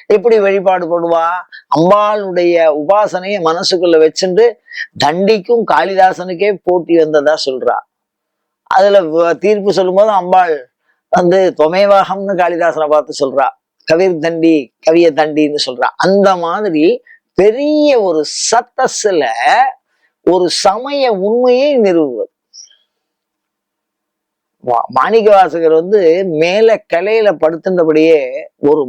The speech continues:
மன்னனுடைய பொண்ணு ஊமை, அந்த ஊமையை சாதாரணமா பேச வைக்கிறார். அவன் திரும்பி போயிடுறான். இல்லைன்னா அந்த காலத்துல இந்த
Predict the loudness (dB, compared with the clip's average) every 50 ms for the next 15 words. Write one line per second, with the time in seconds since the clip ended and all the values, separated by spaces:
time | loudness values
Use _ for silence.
0 | -4 -4 -2 -2 -2 0 0 0 0 0 0 0 0 0 2 0 0 -2 -4 -10
1 | -14 -16 -18 _ _ _ _ _ _ _ _ _ _ _ _ _ _ -14 -14 -6
2 | _ -2 0 0 0 0 0 0 0 2 2 2 2 2 0 -2 -4 -8 _ _
3 | _ _ -12 -12 -12 _ _ _ _ _ _ _ _ _ _ 0 2 2 2 2
4 | 2 0 2 2 2 2 2 2 0 -4 -2 -2 -2 -2 0 0 0 0 2 0
5 | -2 0 2 2 2 2 2 -2 -4 -4 -2 -2 -2 -2 -2 -4 -4 -10 _ _
6 | _ _ _ _ _ _ _ _ _ _ _ _ _ _ _ _ _ _ _ _
7 | _ _ _ _ _ _ _ _ 0 0 0 2 0 0 2 0 0 0 0 0
8 | 0 -2 -2 -4 -6 -12 _ _ _ -2 -2 -2 0 -2 -2 -2 0 -2 -2 0
9 | 0 -2 -2 -4 -6 -4 -4 -4 -4 -6 -8 _ -2 0 2 2 0